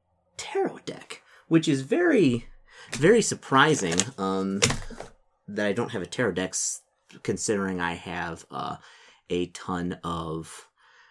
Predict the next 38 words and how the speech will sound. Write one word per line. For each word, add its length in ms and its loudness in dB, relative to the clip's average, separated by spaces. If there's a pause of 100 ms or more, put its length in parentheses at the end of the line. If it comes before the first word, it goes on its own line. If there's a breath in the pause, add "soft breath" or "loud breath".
(580 soft breath)
Call 320 0
of 60 -2
Cthulhu-esque 840 -2
props 440 -2
lying 260 -2
around 400 0
and 140 -6
things 240 -2
like 180 -4
that. 200 -2
You 80 -4
would 120 -2
think 200 -6
that 160 -6
was 120 -8
something 360 -6
that 80 0
I 100 0
would 140 0
have, 480 2
but 180 0
I 300 0
do 180 2
not, 300 -4
surprisingly. 960 -4 (360 loud breath)
Um, 380 4 (800 loud breath)
hmm, 460 6 (500 loud breath)
what 180 -4
could 180 0
we 100 2
use 260 4
instead? 460 0 (260 loud breath)
Hey, 880 4
what 200 4
are 40 12
you 300 6
over 180 8
here? 320 2